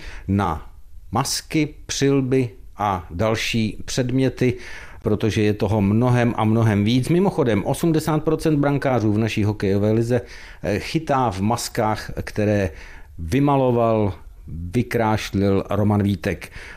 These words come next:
Tak ještě jedno zastavení v Pardubicích po písničce. Pořad Na cestách se chýlí k závěru, cestujeme s Romanem Vítkem z Pardubic a cestujeme nejenom po východočeském regionu, ale v podstatě po celém světě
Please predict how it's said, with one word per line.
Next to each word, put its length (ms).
Tak 320
ještě 320
jedno 360
zastavení 580
v 80
Pardubicích 840
po 100
písničce. 540
Pořad 240
Na 120
cestách 400
se 160
chýlí 320
k 60
závěru, 520
cestujeme 640
s 120
Romanem 480
Vítkem 380
z 80
Pardubic 680
a 100
cestujeme 520
nejenom 440
po 120
východočeském 800
regionu, 560
ale 200
v 60
podstatě 600
po 160
celém 380
světě 500